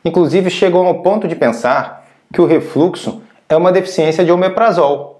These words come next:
Afinal, qualquer pessoa que tem refluxo e vai no médico vai ganhar um omeprazol pra levar pra casa.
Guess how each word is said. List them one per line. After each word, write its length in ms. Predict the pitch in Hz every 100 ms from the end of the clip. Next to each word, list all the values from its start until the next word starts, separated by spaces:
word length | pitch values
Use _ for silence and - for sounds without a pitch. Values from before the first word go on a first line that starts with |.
| _ _
Afinal, 720 | 160 160 196 127 95 - - - _ _ _ - _ -
qualquer 380 | - 202 269 294
pessoa 320 | 180 - 160
que 100 | 156
tem 160 | - 139
refluxo 540 | 135 135 123 117 -
e 40 | 131
vai 140 | 120
no 100 | 147
médico 540 | 160 139 151 - 175 - _ - _ _
vai 220 | - 165 180
ganhar 560 | 185 147 123 131 - -
um 240 | 160 165
omeprazol 800 | 165 175 180 202 196 131 131 135
pra 80 | 151
levar 220 | 156 135
pra 140 | 139 185
casa. 380 | 117 90 -